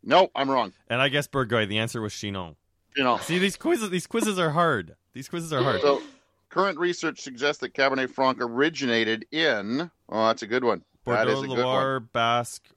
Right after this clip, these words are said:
Speaker 2: or
Speaker 1: Penedès.
Speaker 2: Penedès. And the thing is, you've got the whole, the whole map of France going right down to Basque. I'm gonna guess Basque Country just 'cause you've got the map there.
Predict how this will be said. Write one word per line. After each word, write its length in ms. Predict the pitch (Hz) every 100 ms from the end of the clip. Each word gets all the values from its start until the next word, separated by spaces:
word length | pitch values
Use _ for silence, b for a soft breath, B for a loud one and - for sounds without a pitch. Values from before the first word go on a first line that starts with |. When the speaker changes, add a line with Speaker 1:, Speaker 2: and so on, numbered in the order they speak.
| -
Speaker 2:
or 520 | 107 104 98 95 92 _ _ _ _ _ _ -
Speaker 1:
Penedès. 280 | 139 139 92
Speaker 2:
Penedès. 460 | 101 101 147 - -
And 380 | 107 113 107 107
the 80 |
thing 160 | 113 127
is, 140 | 120
you've 80 | 113
got 200 | 107 127
the 120 | -
whole, 440 | 120 135 131 123 123
the 80 | 113
whole 240 | 110 139 135
map 340 | 120 117 -
of 100 | 110
France 460 | - 117 113 110 -
going 220 | 113 104
right 200 | 107 123
down 200 | 120 107
to 60 | 92
Basque. 460 | - 101 101 -
I'm 100 | 113
gonna 160 | 135 143
guess 220 | 113 -
Basque 360 | - 104 104 -
Country 320 | 104 95 98
just 160 | 92
'cause 140 | - 92
you've 80 | 90
got 140 | 87
the 60 | 90
map 300 | 90 90 -
there. 260 | 87 78